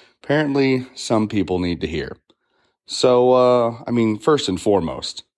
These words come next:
put your phones down and keep the chatter to a minimum. The phone thing, I mean, that's a, a newer problem. It seems like it's a, a rising one, though. You always hear in the,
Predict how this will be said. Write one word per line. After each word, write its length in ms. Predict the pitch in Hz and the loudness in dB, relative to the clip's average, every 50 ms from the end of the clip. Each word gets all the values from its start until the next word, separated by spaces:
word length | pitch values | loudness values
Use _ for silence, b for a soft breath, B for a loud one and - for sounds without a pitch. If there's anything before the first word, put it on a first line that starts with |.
| _ _ _ _ _ _ _ _ _ _ | _ _ _ _ _ _ _ _ _ _
put 160 | - - 120 - | -2 0 0 0
your 120 | 110 95 | 0 -2
phones 440 | - - 98 98 104 101 95 82 78 | -2 0 0 2 2 2 0 -2 -4
down 400 | - 69 69 - - - - - _ _ _ _ _ _ _ _ _ _ _ - | -6 -8 -8 -8 -10 -14 -18 -20 _ _ _ _ _ _ _ _ _ _ _ -4
and 440 | 95 98 95 87 87 87 82 85 - | -2 -2 0 0 0 -2 -2 -4 -4
keep 400 | - - 110 110 113 - - - | -2 2 2 2 0 -2 -4 -2
the 100 | 95 95 | -2 -2
chatter 520 | - - - 95 92 95 87 92 92 90 | 0 0 2 2 2 4 4 2 2 2
to 220 | - - 101 90 | 2 0 0 2
a 60 | 85 80 | 2 0
minimum. 360 | 80 76 71 69 71 78 92 | -2 -2 -4 -4 -4 -2 -2
The 80 | 117 | -2
phone 320 | 123 - 185 190 190 190 190 | 0 2 2 2 2 2 0
thing, 400 | 185 - 190 185 180 185 180 185 b b b b b b b b b b b b b b b b b - | 0 0 0 0 0 -2 -4 -6 b b b b b b b b b b b b b b b b b -4
I 80 | 160 | -2
mean, 280 | 156 156 151 147 143 143 131 B B B B B B | 0 2 2 2 2 2 0 B B B B B B
that's 220 | 151 147 143 - - | 0 0 2 2 2
a, 180 | 123 110 - - | 2 2 2 0
a 60 | 107 | -2
newer 460 | 107 104 113 117 113 117 117 113 110 110 - 147 - | 0 2 2 4 4 4 4 2 2 -2 -6 -10 -4
problem. 680 | - 127 117 117 113 120 120 117 117 117 110 - - - | 0 2 2 4 4 2 0 0 -2 -4 -8 -14 -16 -16
It 80 | - - | -12 -4
seems 300 | - 131 120 113 - 107 | 0 0 0 2 2 2
like 180 | 98 95 82 | 0 2 0
it's 200 | 95 87 - - | -2 -4 -2 0
a, 360 | 98 90 87 85 85 80 87 - | 0 2 2 2 0 -2 -4 -6
a 80 | - 92 | -6 -4
rising 540 | 85 90 98 98 101 101 90 95 90 87 87 | 0 2 2 2 2 0 0 -2 -2 -2 -2
one, 200 | 87 85 85 82 | -2 -2 -2 0
though. 160 | 85 85 87 | 0 0 0
You 120 | 90 90 | 0 0
always 280 | 90 90 90 90 87 - | 2 2 2 0 0 0
hear 180 | 92 90 90 | -2 0 0
in 100 | 90 82 | 0 0
the, 180 | 82 78 78 76 | -2 -2 -4 -6